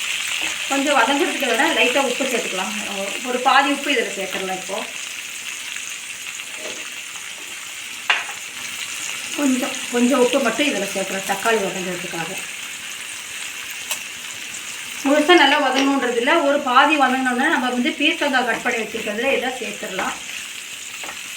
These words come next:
ஏன்னா பீர்க்கங்காவும் நல்லா இந்த அதிகமா தண்ணி சேர்க்காம எண்ணெயிலேயே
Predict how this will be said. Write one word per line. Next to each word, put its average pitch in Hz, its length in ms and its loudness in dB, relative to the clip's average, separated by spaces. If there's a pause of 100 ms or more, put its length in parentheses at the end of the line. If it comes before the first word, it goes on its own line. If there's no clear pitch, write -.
ஏன்னா 269 220 2
பீர்க்கங்காவும் 294 800 4
நல்லா 247 340 4
இந்த 214 240 0 (500)
அதிகமா 277 380 6
தண்ணி 269 320 4
சேர்க்காம 262 580 6
எண்ணெயிலேயே 262 520 6